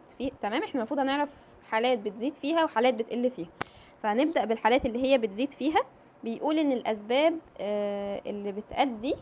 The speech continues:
لزيادة مساحة السطح بتاعة، آه، البلمونري ممبرين وكده، آه، بيقول اول حاجة عندي المور اكسبانجن بتاع الالفيولاي. الالفيولاي نفسها بيحصل فيها زي دايلاتيشن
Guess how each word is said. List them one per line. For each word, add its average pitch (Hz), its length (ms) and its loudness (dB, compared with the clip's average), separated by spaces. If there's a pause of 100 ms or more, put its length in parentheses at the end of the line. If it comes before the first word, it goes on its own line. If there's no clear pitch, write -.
(100)
لزيادة 233 520 2
مساحة 220 320 -4
السطح 262 380 -2
بتاعة، 247 380 2 (160)
آه، 190 340 -6 (800)
البلمونري 233 460 2
ممبرين 233 380 2
وكده، 262 340 2 (600)
آه، 202 440 -2
بيقول 214 640 0 (160)
اول 294 240 2
حاجة 285 300 -2
عندي 302 460 2
المور 226 360 -2
اكسبانجن 269 560 0
بتاع 285 240 -4
الالفيولاي. 208 540 -6
الالفيولاي 277 600 -2
نفسها 349 460 -2
بيحصل 294 300 -4
فيها 311 180 0
زي 247 200 2
دايلاتيشن 208 540 -4